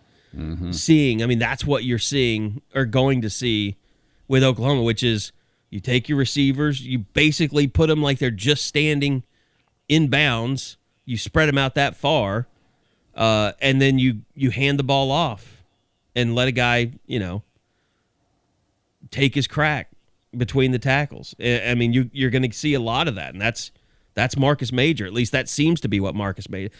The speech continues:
Speaker 2: I mean, that's not Eric Gray's game, but they'll find ways to use him.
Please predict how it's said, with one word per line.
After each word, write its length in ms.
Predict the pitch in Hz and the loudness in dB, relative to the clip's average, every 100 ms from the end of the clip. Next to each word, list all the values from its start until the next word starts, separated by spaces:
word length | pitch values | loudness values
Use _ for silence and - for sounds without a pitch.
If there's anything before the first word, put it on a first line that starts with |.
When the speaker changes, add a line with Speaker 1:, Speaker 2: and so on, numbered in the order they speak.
| - | -4
Speaker 2:
I 40 | |
mean, 200 | 127 127 - _ | 0 0 -2 _
that's 180 | 139 165 | 0 2
not 180 | 208 196 | 2 4
Eric 240 | 185 156 | 4 2
Gray's 320 | 143 170 156 127 | 2 2 2 2
game, 480 | 151 170 104 78 - _ _ _ _ _ _ _ | 2 2 -2 -8 -16 _ _ _ _ _ _ _
but 180 | 143 123 | -2 2
they'll 160 | 151 151 | 2 2
find 380 | 147 139 135 | 0 0 2
ways 240 | 131 139 120 | 2 2 0
to 100 | 101 | -4
use 320 | 104 165 123 | 0 0 0
him. 260 | 92 - | -6 -20